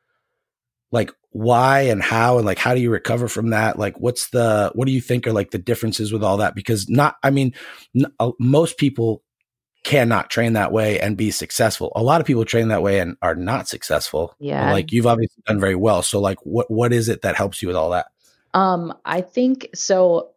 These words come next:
Speaker 2: the way that Marcus sets up my training, and it's, it's been really good. It's, uh, I mean, it's a kind of, it's a conjugate base, uh, but it's also, like,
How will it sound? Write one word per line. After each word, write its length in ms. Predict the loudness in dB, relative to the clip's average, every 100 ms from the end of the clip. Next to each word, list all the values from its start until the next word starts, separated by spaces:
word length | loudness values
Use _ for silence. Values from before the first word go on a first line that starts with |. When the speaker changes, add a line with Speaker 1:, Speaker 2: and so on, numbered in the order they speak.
| _
Speaker 2:
the 120 | 2
way 180 | 4 2
that 120 | 2
Marcus 440 | 0 -2 0 -2 0
sets 220 | -4 -2
up 100 | -4
my 120 | -4 -6
training, 680 | -6 -4 -4 -6 -10 -14 -8
and 140 | -2
it's, 280 | -2 -4 -12 -6
it's 160 | -6 -2
been 160 | 0
really 220 | 2 4 4
good. 220 | 2 2
It's, 260 | 0 -2
uh, 400 | -4 -2 -2 -4 -8 _ _ _
I 40 | -6
mean, 240 | -4 -2
it's 160 | -2 0
a 160 | -2 -2
kind 320 | -4 -2 0
of, 60 | -2
it's 140 | -2
a 60 | -2
conjugate 540 | 2 2 2 0 0
base, 500 | 2 2 -2 -6 -14 -18 _ _ _ _
uh, 220 | -2 0
but 200 | 0 2
it's 160 | 2 2
also, 840 | 2 2 4 2 2 2 2 -2 _ _ _ -6
like, 180 | -6